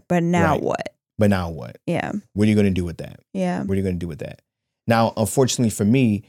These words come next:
Speaker 2: it took me until I was in my thirties to reflect on all this and,
Speaker 1: Yeah.
Speaker 2: and have, I guess you could
Speaker 1: For
Speaker 2: say,
Speaker 1: some, I mean,
Speaker 2: a
Speaker 1: that,
Speaker 2: come to
Speaker 1: that,
Speaker 2: Jesus moment
Speaker 1: well,
Speaker 2: and
Speaker 1: some
Speaker 2: figure out
Speaker 1: people
Speaker 2: what's going
Speaker 1: don't
Speaker 2: on
Speaker 1: do
Speaker 2: with me.
Speaker 1: that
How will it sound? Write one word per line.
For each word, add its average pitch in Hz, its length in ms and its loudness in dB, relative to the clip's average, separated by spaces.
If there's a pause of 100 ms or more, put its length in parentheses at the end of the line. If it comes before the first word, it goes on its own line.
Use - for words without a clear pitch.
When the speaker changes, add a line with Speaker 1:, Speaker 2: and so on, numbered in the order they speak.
(280)
Speaker 2:
it 135 240 0
took - 260 -2
me 117 200 2
until 98 360 2
I 92 120 0
was 92 180 -4
in 95 60 -2
my 87 160 -4
thirties 85 640 -6
to 101 160 -4
reflect 87 540 -8 (100)
on 92 160 -6
all 82 180 -8
this - 540 -10
and, 175 240 -4
Speaker 1:
Yeah. 175 200 -4 (200)
Speaker 2:
and 190 100 -8
have, 90 400 -8
I 90 140 -8
guess 95 200 -10
you - 100 -6
could 202 40 -2
Speaker 1:
For 202 60 -2
Speaker 2:
say, - 80 -4
Speaker 1:
some, 240 240 -4
I 202 60 -2
mean, 214 180 -2
Speaker 2:
a 220 40 -2
Speaker 1:
that, 220 100 -6
Speaker 2:
come - 160 -2
to 208 80 2
Speaker 1:
that, 214 60 -2
Speaker 2:
Jesus 92 320 -4
moment 98 200 -2
Speaker 1:
well, 185 260 2
Speaker 2:
and 175 100 -2
Speaker 1:
some 208 120 -2
Speaker 2:
figure 208 140 2
out - 20 -2
Speaker 1:
people - 140 -2
Speaker 2:
what's 196 60 0
going 202 100 -2
Speaker 1:
don't 190 100 -2
Speaker 2:
on - 20 -4
Speaker 1:
do 180 80 -2
Speaker 2:
with 180 120 0
me. 180 40 0
Speaker 1:
that 165 340 -4